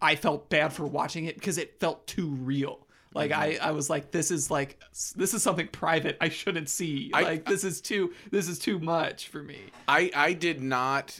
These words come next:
Speaker 2: uh, I agree with you in comparing those two on similar levels of acting.
Speaker 1: Yeah.
Speaker 2: Um,
Speaker 1: But only Tandy Newton
Speaker 2: I
Speaker 1: and, um, Tobey Maguire have done that for me.
Speaker 2: Yeah, and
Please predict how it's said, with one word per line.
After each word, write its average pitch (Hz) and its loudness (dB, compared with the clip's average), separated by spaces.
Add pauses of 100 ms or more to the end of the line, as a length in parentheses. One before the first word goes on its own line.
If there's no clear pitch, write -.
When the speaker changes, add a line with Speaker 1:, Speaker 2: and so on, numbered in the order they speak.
Speaker 2:
uh, 107 -2 (120)
I 123 0
agree 131 -2
with 135 -2
you 107 -4
in 113 -6
comparing 110 -8
those 104 -6
two 107 -6
on 104 -10
similar 107 -6
levels 104 -6
of 98 -12
acting. 101 -10
Speaker 1:
Yeah. 165 -6 (380)
Speaker 2:
Um, 104 -6 (840)
Speaker 1:
But 131 -10
only 196 0
Tandy 196 -2
Newton 170 -4
Speaker 2:
I 131 0
Speaker 1:
and, 143 -6 (220)
um, 135 -6 (840)
Tobey 143 -2
Maguire 139 -4
have 143 -8
done 151 -6
that - -16
for - -18
me. - -20 (120)
Speaker 2:
Yeah, 147 2 (100)
and 139 -2